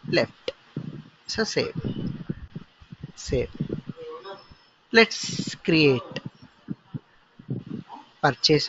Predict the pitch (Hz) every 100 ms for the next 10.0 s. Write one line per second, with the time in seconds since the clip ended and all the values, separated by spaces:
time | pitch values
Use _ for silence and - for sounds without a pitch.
0 | 143 147 185 262 - - - - - -
1 | - - - _ - - - - - 151
2 | 131 156 226 - - - - - - -
3 | - - - - - - _ - - 302
4 | 311 - 302 - - - _ - 156 143
5 | 151 147 147 160 226 294 - - - -
6 | - - - _ - 151 139 131 120 117
7 | - 143 143 131 127 151 277 - - -
8 | - - - - - - - 156 151 151
9 | 147 151 175 202 - 143 139 135 120 123